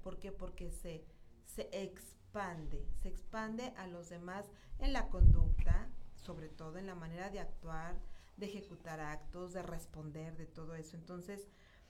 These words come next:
¿qué es lo que hace ese vicio? Justificar. Es decir, yo en un momento hubo una situación detonante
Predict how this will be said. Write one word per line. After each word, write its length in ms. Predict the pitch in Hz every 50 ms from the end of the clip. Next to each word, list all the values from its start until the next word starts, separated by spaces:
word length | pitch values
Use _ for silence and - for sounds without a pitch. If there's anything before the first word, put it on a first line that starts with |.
| - - - - - - - - - - -
¿qué 240 | - 285 294 302 302
es 80 | 302
lo 220 | 311 320 330 320 320
que 160 | - 269 254
hace 480 | 233 240 240 233 - - 277 254 247 240
ese 240 | 247 - 247 233
vicio? 320 | 226 233 226 - - 220 208
Justificar. 1120 | - - 208 208 202 202 202 - - - 190 190 - 170 170 - - - 175 147 143 - -
Es 140 | 202 214
decir, 420 | 233 254 247 - - 156 147 - -
yo 160 | - 240 247
en 140 | 262 262 277
un 80 | 269
momento 760 | 262 254 226 202 190 190 185 180 180 - 190 196 220 247 262 - - - - -
hubo 200 | - 180 180 185
una 200 | 196 202 202 202
situación 600 | 202 208 - - - 160 160 - - 185 180 180 175
detonante 840 | 180 175 175 165 160 160 165 165 165 165 160 - 202 233 247 -